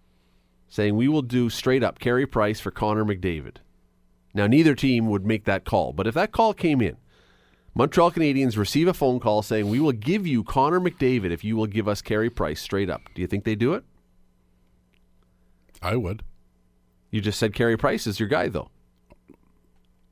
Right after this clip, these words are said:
Speaker 2: I, I'd take Carey if I'm the
Speaker 1: Oh,
Speaker 2: Edmonton Oilers.
Speaker 1: you're the Edmonton. I'm, I'm saying if you're Montreal, but okay, if you're, uh, you would want you, uh, in that trade one-on-one. If you're Montreal, would you make that trade?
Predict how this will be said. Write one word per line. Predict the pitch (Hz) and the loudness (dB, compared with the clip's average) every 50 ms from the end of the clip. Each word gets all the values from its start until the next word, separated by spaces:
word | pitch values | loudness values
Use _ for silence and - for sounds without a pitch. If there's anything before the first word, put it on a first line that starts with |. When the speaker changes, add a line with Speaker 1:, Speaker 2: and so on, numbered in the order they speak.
| _ | _
Speaker 2:
I, | - 110 - - | -12 -12 -10 -6
I'd | - 107 107 - | -6 -4 -2 0
take | - 117 - | 0 0 2
Carey | - 117 120 120 - | 2 2 2 2 0
if | 107 - | 0 0
I'm | 127 131 147 | 2 2 4
the | 147 135 | 6 8
Speaker 1:
Oh, | 139 | 8
Speaker 2:
Edmonton | 135 117 - 131 131 | 8 8 8 4 2
Oilers. | 127 131 147 143 147 | 4 4 4 6 6
Speaker 1:
you're | 156 147 | 6 6
the | 143 | 6
Edmonton. | 151 185 156 107 107 123 - | 4 4 2 2 2 2 2
I'm, | 139 | 2
I'm | 147 | 2
saying | 139 170 160 131 | 2 2 2 2
if | 110 110 | 2 2
you're | 127 123 | 4 4
Montreal, | 131 131 127 - 127 135 127 110 85 | 4 2 2 4 4 6 6 6 4
but | 85 95 107 | 4 2 0
okay, | 113 - 143 120 | 2 2 2 2
if | 95 - | 2 2
you're, | 120 123 120 117 113 | 2 2 2 4 4
uh, | 113 | 2
you | 113 110 120 135 | 2 4 4 4
would | 151 151 131 | 4 4 4
want | 131 131 131 131 131 - | 4 4 4 2 0 -2
you, | 123 123 123 - - - | -2 -4 -4 -6 -4 -2
uh, | 113 117 | -2 0
in | - 117 113 117 | 0 0 0 0
that | 120 - - | 0 0 0
trade | - 135 127 117 | 0 2 2 2
one-on-one. | 110 107 110 113 117 113 107 98 90 82 | 2 2 2 2 2 2 2 0 0 0
If | 82 | 0
you're | 117 127 | 2 4
Montreal, | 123 131 143 143 - 151 143 123 107 87 78 | 4 4 2 2 0 0 2 2 2 2 0
would | 80 82 85 | -2 -4 -2
you | 104 | -2
make | 104 113 117 - | -2 -2 -2 -2
that | 135 127 131 | -2 -4 -4
trade? | - - 123 123 - - | -4 -4 -4 -4 -6 -10